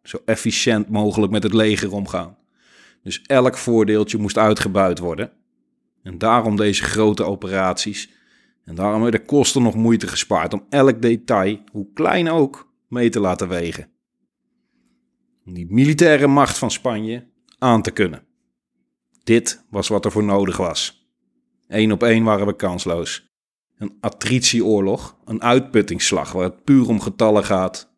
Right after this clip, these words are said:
was voor Nederland niet te winnen. En daarom is dit wat de komende afleveringen de klok slaat. Pogingen om terreinwinst te boeken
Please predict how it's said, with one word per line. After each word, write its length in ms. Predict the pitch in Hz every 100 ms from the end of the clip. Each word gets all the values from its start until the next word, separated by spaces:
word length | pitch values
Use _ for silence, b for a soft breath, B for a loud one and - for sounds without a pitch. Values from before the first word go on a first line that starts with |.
| _ -
was 120 | 92
voor 100 | -
Nederland 500 | 92 95 95 95 90
niet 160 | 98 92
te 100 | 95
winnen. 340 | 95 87 78 _ _ _ _ _ _ _ _ _ _ _ _ _ _ _ _ _ _ _ _ _ _ _
En 160 | 104 92
daarom 460 | 98 98 98 107
is 160 | 104 -
dit 220 | 90 -
wat 140 | 98
de 80 | 98
komende 400 | 95 95 95 98
afleveringen 720 | 90 101 98 101 95 98 104 98
de 60 |
klok 280 | 98 139 131
slaat. 540 | - 98 76 - - _ _ _ _ _
Pogingen 520 | - 98 110 117 127 131
om 120 | 117
terreinwinst 680 | 113 107 107 110 110 110 -
te 60 |
boeken 540 | 95 113 101 110 107